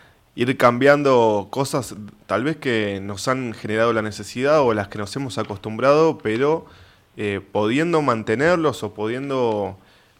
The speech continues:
eh, cambiar productos por otros, eh, sin perder, digamos, estas cuestiones, pero, eh,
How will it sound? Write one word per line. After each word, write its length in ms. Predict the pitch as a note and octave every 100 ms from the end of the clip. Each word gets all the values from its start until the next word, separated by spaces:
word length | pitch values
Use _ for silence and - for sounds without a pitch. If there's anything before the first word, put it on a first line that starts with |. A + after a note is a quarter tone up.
| _
eh, 300 | G#2 G2+ F#2+
cambiar 600 | - G2 G#2+ C#3+ E3+ C3
productos 460 | - A2+ C3+ C#3 A2
por 220 | - A#2
otros, 520 | D3+ D#3 D#3+ E3 - - -
eh, 300 | G#2+ G2+ G2
sin 360 | - D#3 D#3+
perder, 480 | D3+ A#2 B2 E3 E3+
digamos, 380 | A#2+ A#2+ B2 A2+
estas 220 | A#2+ B2
cuestiones, 540 | A2+ B2 - D#3 F#3 D#3
pero, 600 | - C#3 D#3+ G3 F#3+ -
eh, 420 | G#2 G2 - -